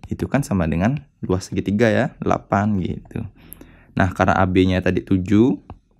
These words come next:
tujuh kali B C per dua sama dengan, ah, duanya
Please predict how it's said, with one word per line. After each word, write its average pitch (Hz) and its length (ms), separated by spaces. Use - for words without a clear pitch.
tujuh 95 560
kali 90 320
B 87 240
C 104 400
per 104 240
dua 117 480
sama 95 320
dengan, 90 240
ah, 110 160
duanya 104 480